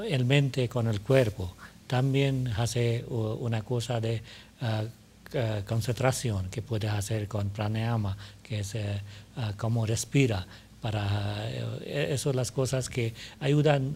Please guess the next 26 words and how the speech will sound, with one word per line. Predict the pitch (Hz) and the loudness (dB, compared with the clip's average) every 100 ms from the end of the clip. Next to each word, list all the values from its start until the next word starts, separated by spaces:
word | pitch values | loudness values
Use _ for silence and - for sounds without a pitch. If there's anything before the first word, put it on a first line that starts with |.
| - | -4
mucho | 147 131 151 123 101 | 2 4 4 2 -2
a | 110 110 | -2 0
la | 110 | 0
gente | 101 123 120 117 120 120 - - - | -2 -2 -2 -2 -4 -6 -14 -16 -4
a, | 110 110 110 - - - | -2 0 -4 -8 -20 -20
a | - 110 104 104 | -8 -2 0 0
vivir, | 104 120 147 117 - - - - | 2 4 6 4 0 -12 -20 -8
eh, | 110 107 104 98 | -4 -2 -2 -2
bueno, | 113 117 101 95 - - | 2 2 0 -4 -10 -12
como | - 120 120 | 0 2 4
es, | 117 | 2
es, | 120 104 | 0 0
es, | 113 101 - | 0 -2 -6
es | 135 113 175 | -6 -4 -2
de | 117 | -2
su | 107 120 107 | 2 2 2
buen | 104 131 120 | 4 4 6
vivir, | 117 120 107 | 6 6 4
es | 104 107 | 0 0
una | 110 113 | -2 -2
cosa | 117 113 101 | -2 -2 0
de | 104 | 0
buen | 110 107 | 0 0
vivir, | 101 98 95 - - - 131 | 0 -2 -4 -8 -18 -12 -4
la | 101 | 0
yoga. | 98 90 | 0 -2